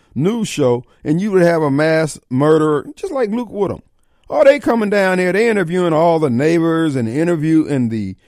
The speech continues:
relatives, and the, you notice they don't do that anymore? They don't even wanna know.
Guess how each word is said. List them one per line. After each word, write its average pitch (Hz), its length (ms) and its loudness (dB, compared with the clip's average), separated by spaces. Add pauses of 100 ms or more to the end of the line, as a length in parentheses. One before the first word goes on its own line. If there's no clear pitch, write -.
(140)
relatives, 165 640 2
and 151 80 -4
the, - 140 -6 (120)
you 131 140 -2
notice 226 240 0
they 262 100 -4
don't 233 180 -2
do 247 100 -8
that 240 160 -2
anymore? 247 420 -6 (720)
They - 80 -6
don't 381 160 -2
even 415 160 0
wanna 359 180 -4
know. 415 300 -4